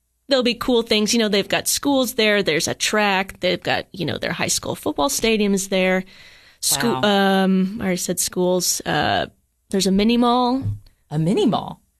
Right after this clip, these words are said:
Speaker 1: Yeah, just, like, a little strip mall, you know, that
Speaker 2: Wow.
Speaker 1: has, like, a Lids inside of it. The store Lids for <laughs> hats.
Speaker 2: Oh, my gosh.
Speaker 1: And a barbershop and a,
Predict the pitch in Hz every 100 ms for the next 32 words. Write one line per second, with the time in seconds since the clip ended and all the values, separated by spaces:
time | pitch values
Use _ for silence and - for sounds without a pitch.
0 | _ _ _ 285 277 202 190 - 208 220
1 | 208 190 - 214 233 254 262 262 - _
2 | _ 220 214 208 190 202 190 - - -
3 | 202 190 180 190 190 202 - - 220 214
4 | 220 220 233 254 262 - _ 196 - 214
5 | 190 185 170 180 180 - - 226 - 247
6 | - - 151 135 190 214 208 196 185 -
7 | 165 - - 220 196 190 190 196 - 202
8 | 196 190 175 170 - 139